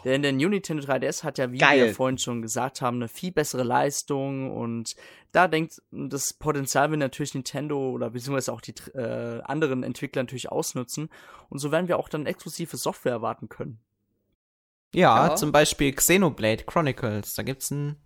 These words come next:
Speaker 3: ich glaub, ein ganz normales Remake ohne irgendwelche neuen Sachen oder sowas. Aber das Wii-Spiel, das sehr gut ankam, auch bei uns in der Community, kommt jetzt für den Handheld, für den neuen Nintendo drei D S.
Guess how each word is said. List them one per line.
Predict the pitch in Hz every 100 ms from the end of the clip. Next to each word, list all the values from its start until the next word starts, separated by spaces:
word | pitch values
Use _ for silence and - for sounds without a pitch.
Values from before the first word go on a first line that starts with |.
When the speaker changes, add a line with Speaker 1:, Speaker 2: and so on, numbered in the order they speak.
| - _ _ _
Speaker 3:
ich | -
glaub, | 147 151
ein | 147
ganz | 131 139 -
normales | 131 120 120 131 -
Remake | 123 120 107
ohne | 104 110
irgendwelche | 90 107 107 110
neuen | 98 104 101 101
Sachen | - 98 113
oder | 101 107 107
sowas. | 104 101 104 - - - - _ -
Aber | 107 117 170 214 - -
das | 143 131 -
Wii-Spiel, | 143 - - 196 208 320 - _
das | 127 120 -
sehr | 131
gut | 139 147
ankam, | 107 139 151 160 -
auch | 120
bei | -
uns | 123 123 -
in |
der | 113
Community, | - 113 113 135 185 185 - - - _
kommt | - 165 220 -
jetzt | 175 - - - -
für | - 135
den | 123 131
Handheld, | 127 117 - 147 180
für | -
den | 147
neuen | 123 104 117 135
Nintendo | 127 117 165 -
drei | 131 -
D |
S. | 156 113 -